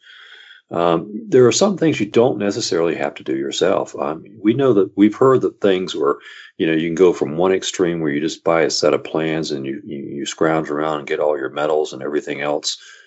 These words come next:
and you just start, you know, hacking and bending and drilling. Uh, those guys have got so much more energy than I'll ever have. Uh, kudos to them. I've seen some, you know, gorgeous work doing it that way. And versus, you know, you can get, you know, the,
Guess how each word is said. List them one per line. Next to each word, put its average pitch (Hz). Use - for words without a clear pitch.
and 76
you 76
just 73
start, -
you 90
know, 65
hacking 78
and 65
bending 76
and 64
drilling. 82
Uh, 71
those 101
guys 76
have -
got 76
so 95
much 82
more 80
energy 73
than 67
I'll 78
ever 73
have. 71
Uh, 69
kudos 82
to -
them. 73
I've 71
seen 73
some, 67
you 76
know, 67
gorgeous 78
work 78
doing 82
it 73
that 65
way. 64
And 76
versus, 98
you 98
know, 73
you 87
can 85
get, 80
you 87
know, 73
the, 71